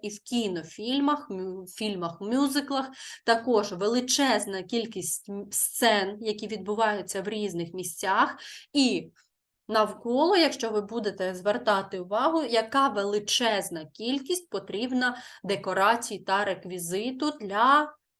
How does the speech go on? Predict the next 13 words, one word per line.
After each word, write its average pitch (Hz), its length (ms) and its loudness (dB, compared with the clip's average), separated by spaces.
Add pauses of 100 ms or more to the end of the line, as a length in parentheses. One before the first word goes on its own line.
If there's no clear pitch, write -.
(120)
повної 254 800 2 (200)
картини, 220 720 0
щоб 208 260 -6
можна 202 260 -2
було 180 240 -2
це 180 200 -4
дивитися, 240 800 -2
і 269 300 0 (260)
око 262 600 4
сприймало 208 800 2
це 208 340 -2
як 202 300 -4
цілковиту 214 1120 -2